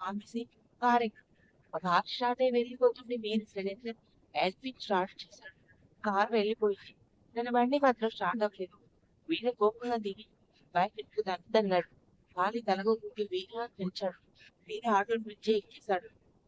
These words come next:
గాలి బయట నుంచి స్టార్ట్ చేశాడు, ఆటో వెనకే వెళ్ళాడు. ఇంటికెళ్ళాక వీర లోపలికి వెళ్ళి సోఫాలో కూర్చున్నాడు.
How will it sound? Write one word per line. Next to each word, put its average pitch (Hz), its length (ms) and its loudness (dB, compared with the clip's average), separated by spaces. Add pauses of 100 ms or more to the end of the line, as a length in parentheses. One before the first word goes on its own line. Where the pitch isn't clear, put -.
గాలి 165 280 -2
బయట 208 260 0
నుంచి 240 240 -4
స్టార్ట్ 202 300 -2
చేశాడు, - 380 -4
ఆటో 190 260 -4
వెనకే 202 380 -6
వెళ్ళాడు. 180 360 -2 (500)
ఇంటికెళ్ళాక 240 580 2
వీర 208 320 0
లోపలికి 196 400 -2
వెళ్ళి 202 180 -8 (420)
సోఫాలో 247 440 2
కూర్చున్నాడు. 190 540 -6